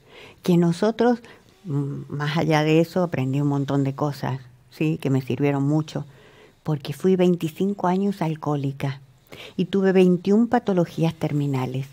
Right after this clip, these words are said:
entre las que se cuenta cáncer de mama y cirrosis hepática inducida por el alcohol.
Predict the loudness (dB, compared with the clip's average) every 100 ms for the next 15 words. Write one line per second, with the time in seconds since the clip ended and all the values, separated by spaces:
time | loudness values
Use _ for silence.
0 | -18 -20 -2 2 4 4 2 2 0 0
1 | 0 4 4 4 2 -4 -4 -16 -20 -20
2 | _ 4 4 4 0 0 0 0 0 0
3 | -2 -8 _ _ _ _ _ _ _ _
4 | _ _ -20 -20 -20 _ _ _ _ -2
5 | -2 2 2 4 2 4 2 4 4 6
6 | 4 0 4 6 8 6 2 2 4 4
7 | 4 2 0 0 -4 -4 -6